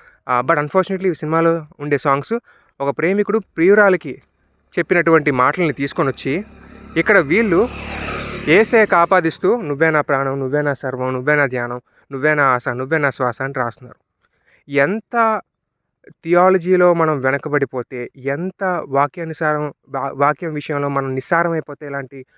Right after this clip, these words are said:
పరిస్థితులు మనకు ఉంటాయి చెప్పండి. Maybe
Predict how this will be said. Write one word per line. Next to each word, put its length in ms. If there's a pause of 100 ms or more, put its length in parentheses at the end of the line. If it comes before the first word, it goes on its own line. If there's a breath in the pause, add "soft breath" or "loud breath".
(480)
పరిస్థితులు 300
మనకు 220
ఉంటాయి 200
చెప్పండి. 300 (440 soft breath)
Maybe 220